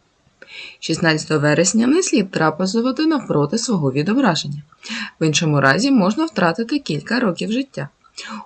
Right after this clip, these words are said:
У цьому були впевнені в народі. Заборонено в цей день пліткувати, говорити про кого-небудь гидоти або неправду. Якщо не послухатись цієї поради, удача піде від людини до того, кого вона образила.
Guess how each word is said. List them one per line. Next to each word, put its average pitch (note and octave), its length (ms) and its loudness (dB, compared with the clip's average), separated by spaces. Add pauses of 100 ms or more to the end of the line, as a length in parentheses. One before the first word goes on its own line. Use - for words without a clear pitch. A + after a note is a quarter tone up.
У D3 80 0
цьому E3+ 320 2
були D#4+ 180 4
впевнені D#3 500 -2
в B3 40 2
народі. D3+ 420 -2 (640)
Заборонено D#3 600 4
в E4 40 -4
цей F4 180 0
день F#3+ 240 4
пліткувати, G3+ 640 -2 (220)
говорити E3 440 2
про D4 180 -2
кого-небудь A3+ 580 2
гидоти G#3 560 0
або E3+ 200 0
неправду. F#3 520 0 (520)
Якщо E3+ 220 0
не F3+ 100 4
послухатись F#3 600 -2
цієї D3+ 400 -2
поради, C3+ 520 0
удача G3 420 2
піде E3 320 0
від D#3 160 -2
людини C4 380 2
до C#3+ 140 -4
того, C#3 340 -2
кого D3 280 -6
вона C#3 280 -4
образила. G3+ 480 -4